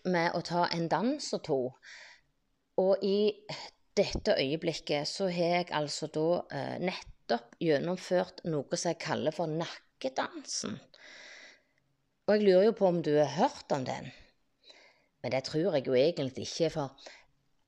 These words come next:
jeg kjente jo mest den der gründerfølelsen nå, at jeg hadde funnet opp noe nytt. Så jeg har altså da sett meg i sofaen her,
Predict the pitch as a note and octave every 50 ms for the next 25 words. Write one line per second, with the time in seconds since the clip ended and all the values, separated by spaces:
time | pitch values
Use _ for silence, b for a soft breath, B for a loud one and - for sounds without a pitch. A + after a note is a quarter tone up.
0 | _ _ _ _ - - - - - D3+ B2+ A#2+ A2+ - A3 A3 E3 C#3 D3+ -
1 | - - - D3+ - - _ _ _ - A#2 A#2 A2+ C3 E3+ - - C#3+ - A#2+
2 | B2+ D3 E3 F#3+ - A#3+ G#3 F3 - - C3+ B2 A2+ A2+ B2 - - C#3+ B2 B2
3 | C#3 C#3+ C3 A#2+ - - C3+ - A2 G#2+ A#2+ A2 - - D3 B2+ C3 C#3 - -
4 | C3 - - - _ - F3 C3 A2+ - - A2+ A#2+ C#3 D#3+ - - - - _
5 | - - B B B B B B B B B B - - - B3+ B3 B3+ B3+ B3+
6 | B3 - - A3 A#3 B3 C4 B3+ - B3 A#3+ A#3 A#3 A3+ G#3+ G#3+ - - G#3+ G3
7 | - F#3 F#3+ A3+ B3+ C4+ - G#3+ - - A3 A3+ - - - A#3 G#3 G#3 - -
8 | - - E3+ E3+ - - F3+ F3+ G3 G3 - - C4 C4 C#4 C#4 C4 C4 C#4 D4+
9 | D#4+